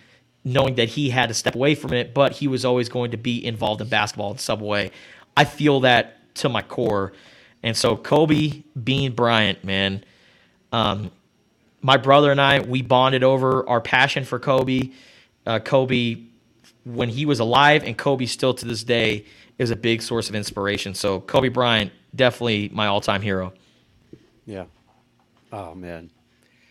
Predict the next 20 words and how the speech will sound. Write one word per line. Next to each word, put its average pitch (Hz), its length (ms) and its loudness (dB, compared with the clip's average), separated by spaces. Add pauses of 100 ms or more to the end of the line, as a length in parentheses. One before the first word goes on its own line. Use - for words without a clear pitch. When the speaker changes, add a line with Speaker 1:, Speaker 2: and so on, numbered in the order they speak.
Speaker 2:
Same 156 240 -2
thing. 110 300 -4 (420)
I, 117 200 -4
I 107 120 -6
watch 123 280 -6
a - 20 -12
lot 110 220 -4
of 98 100 -8
his, 107 520 -8 (520)
uh, 104 220 -4
footage 107 640 -6
and 107 160 -8
interviews, 101 680 -6
and 92 300 -12
he 120 220 -10
continues 107 560 -10
to 95 60 -20
be 101 140 -6
an 98 100 -6
inspiration 95 800 -10